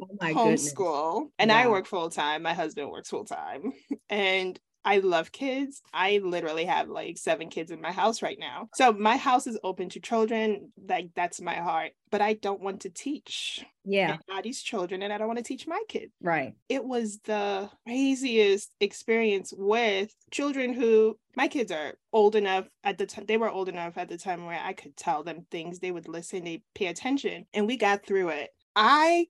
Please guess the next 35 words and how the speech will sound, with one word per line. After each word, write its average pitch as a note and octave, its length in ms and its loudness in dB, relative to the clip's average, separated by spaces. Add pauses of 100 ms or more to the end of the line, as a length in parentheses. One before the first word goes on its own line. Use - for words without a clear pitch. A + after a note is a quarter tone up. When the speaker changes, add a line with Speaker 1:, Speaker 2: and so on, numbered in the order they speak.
Speaker 2:
could B3 180 -2
not A3+ 300 2
imagine B3+ 800 -4 (200)
having, F#3+ 720 0 (220)
were A3 80 6
you A3+ 140 4
pregnant A3+ 360 4
at B3+ 120 6
the C4 80 -4
time B3+ 300 2
or G3+ 160 2
were G3 100 6
you? F#3 380 -4 (260)
Speaker 1:
So A#3 320 6
my A#3 340 6
son B3+ 600 2
was G#3 400 2 (100)
about G3 580 2 (100)
eight B3+ 240 0
weeks A#3+ 300 -2
old. F3+ 420 0 (160)
I A3+ 220 6
just G#3+ 280 2
had G3 320 0
him F#3+ 180 -4
in E3 200 -4
January. D#3+ 1000 0 (280)
And E3 560 0 (140)
when G3+ 260 4
we C#4+ 80 6
were B3 140 6
doing C4 340 2
the A3+ 180 -4
follow-up A3 520 2
appointments, F#3+ 840 -4